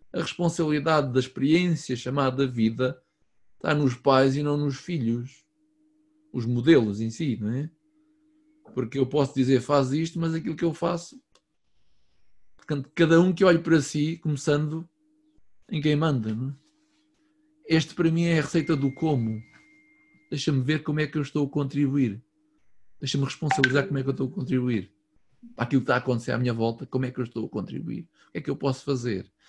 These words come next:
E olha que às vezes a melhor pergunta não é o que é que eu posso fazer, é o que é que eu poderia fazer e não estou a fazer. E porquê? E disseste muito bem, perde-se demasiado tempo, espaço nos processos e esquecem-se as pessoas.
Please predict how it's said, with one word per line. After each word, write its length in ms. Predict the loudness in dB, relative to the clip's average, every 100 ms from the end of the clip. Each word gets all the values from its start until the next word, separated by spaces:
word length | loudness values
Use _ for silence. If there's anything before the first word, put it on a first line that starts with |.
| _ -2
E 140 | 4
olha 140 | 6 6
que 80 | 4
às 100 | 4
vezes 220 | 4 4
a 60 |
melhor 180 | 4 2
pergunta 380 | 2 0 2 2
não 80 | 4
é 40 |
o 60 | 4
que 60 | 2
é 40 |
que 60 | -2
eu 80 |
posso 220 | -4 -4 -4
fazer, 540 | -2 2 2 2 -4 _ _ _ _ -2
é 120 | 2
o 60 | 4
que 100 | 4
é 40 |
que 120 | 6
eu 80 | 6
poderia 420 | 4 4 6 6
fazer 340 | 4 4 6 6
e 80 | 6
não 160 | 6
estou 260 | 2 4 4
a 60 |
fazer. 460 | 2 -4 -2 -2 -2 -10 _ _ _ _ _ _ _ _ _ _ _ _ _ _
E 80 | -2
porquê? 340 | 0 -2 0 0
E 200 | 2 -2
disseste 440 | 0 0 0 -2
muito 320 | -4 -4 -4
bem, 320 | -2 -2 -4 0
perde-se 360 | 2 2 -2 -2
demasiado 720 | 2 4 4 2 2 2 -2 _
tempo, 560 | 4 4 2 -4 -6 -6 _ -20 -20 _ _
espaço 720 | -16 -6 -4 -2 -6 -8 -10 _ _ _ -2
nos 220 | -2 -2
processos 840 | -6 -4 0 2 0 -6 -18 -16
e 40 | -14
esquecem-se 580 | -8 -6 -6 -6 -10 -14
as 80 |
pessoas. 600 | -18 -12 -10 -10 -14 -20